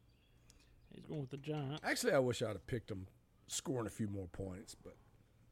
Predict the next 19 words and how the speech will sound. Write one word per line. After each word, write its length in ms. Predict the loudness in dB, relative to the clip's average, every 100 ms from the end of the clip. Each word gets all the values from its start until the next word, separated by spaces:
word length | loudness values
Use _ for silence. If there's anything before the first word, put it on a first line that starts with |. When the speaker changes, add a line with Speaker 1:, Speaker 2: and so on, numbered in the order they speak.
| -20 -20 -20 -20 -20 -20
Speaker 2:
I 40 | -4
guess 100 | 2
Speaker 1:
All 60 |
right, 160 | 4 4
so 120 | 4
what 100 | 6
do 60 | 4
you 60 | 6
got? 220 | 4 2 -6 -20 -20 -20 -20 -20 -20 -18 -2
What 120 | -2
was 100 | 0
your 100 | -4
score? 380 | -2 0 0 -2 -8 -12 -10 -10 -4
Speaker 2:
Me? 300 | 4 6 6 -2 -6
Speaker 1:
Yeah. 200 | 0 0 0 -12 -20 -20 -20 -20 -12
Speaker 2:
Uh, 360 | -2 2 4 4
seventeen 540 | 4 4 4 2 -4
ten. 240 | -4 -8 -8 -12 -16 -20 -20 -20 -20 -20 -20 -12
Giants. 440 | -6 -6 -8 -18